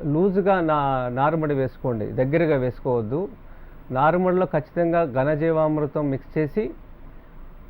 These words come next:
నారుమడి పన్నెండు నుంచి పద్నాలుగు, ఆ, పదిహేను నుంచి పద్దెనిమిది రోజులు, ఆ, కాల వ్యవధిలోనే దీన్ని నాటుకోవాలి. ఆ, మొక్కకి మొక్కకి ఖచ్చితంగా ఈ రెండు రకాల విత్తనాలు ఒకటిన్నర అడుగులు,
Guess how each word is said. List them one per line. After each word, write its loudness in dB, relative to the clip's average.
నారుమడి 2
పన్నెండు 2
నుంచి 0
పద్నాలుగు, 0
ఆ, -4
పదిహేను 2
నుంచి 0
పద్దెనిమిది 2
రోజులు, 2
ఆ, -2
కాల 6
వ్యవధిలోనే 0
దీన్ని 0
నాటుకోవాలి. 0
ఆ, -2
మొక్కకి 0
మొక్కకి -2
ఖచ్చితంగా 0
ఈ 2
రెండు 2
రకాల 2
విత్తనాలు 0
ఒకటిన్నర 2
అడుగులు, 2